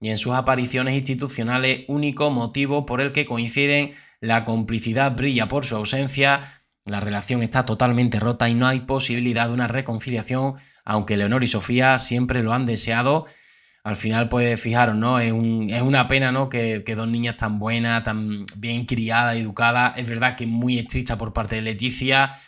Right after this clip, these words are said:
pero, pero que hayan tenido que soportar esto y ellas lo vean como normal, ¿no?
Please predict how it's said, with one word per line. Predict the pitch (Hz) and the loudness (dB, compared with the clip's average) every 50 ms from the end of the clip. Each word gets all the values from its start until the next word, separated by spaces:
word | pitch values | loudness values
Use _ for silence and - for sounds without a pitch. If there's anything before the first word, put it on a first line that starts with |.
| - - - _ _ _ _ _ _ _ _ _ | -20 -20 -20 _ _ _ _ _ _ _ _ _
pero, | - 123 120 117 120 120 117 113 113 113 110 104 - | 2 4 4 6 6 6 6 6 6 4 4 2 2
pero | 117 110 110 101 | 0 0 2 2
que | 107 107 | 2 0
hayan | 110 113 117 117 113 110 | 2 2 2 0 2 2
tenido | 117 117 120 120 | 2 2 2 2
que | 123 | 0
soportar | 120 - 113 104 110 107 92 113 107 110 113 | 0 0 0 -2 -2 -2 0 2 2 2 2
esto | 120 123 120 - 147 151 151 151 | 2 0 0 0 -2 -2 0 0
y | 139 127 123 120 | 2 2 4 4
ellas | 117 117 123 143 156 170 | 4 2 2 2 2 2
lo | 170 139 | 0 0
vean | 120 135 147 165 | 0 0 0 0
como | 156 180 151 127 120 | 0 0 0 2 2
normal, | 110 104 101 104 120 151 160 143 110 107 | 0 0 0 0 0 2 2 2 2 0
¿no? | 117 143 175 202 - - _ | 0 -2 -2 -4 -6 -14 _